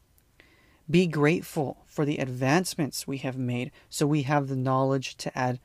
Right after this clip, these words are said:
complexity to our understanding of the natural body and how to better take care of it. In the next seven years,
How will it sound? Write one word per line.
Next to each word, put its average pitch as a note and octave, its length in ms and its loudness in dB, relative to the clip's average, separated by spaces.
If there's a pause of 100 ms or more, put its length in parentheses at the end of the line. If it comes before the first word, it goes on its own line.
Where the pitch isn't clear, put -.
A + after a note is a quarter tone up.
(220)
complexity - 880 -2 (300)
to D3 140 -4
our C3+ 140 0
understanding C3 680 -2
of C3+ 80 -8
the C#3 80 0
natural B2 400 -2
body C3+ 400 -2 (420)
and E3 140 4
how F#3+ 120 8
to G#3+ 100 8
better F#3 260 8
take F#3+ 180 0
care G#3 240 2
of D3 80 -2
it. - 140 -8 (1200)
In F3+ 120 6
the G3+ 100 6
next - 480 0 (140)
seven F#3 580 6
years, - 600 -4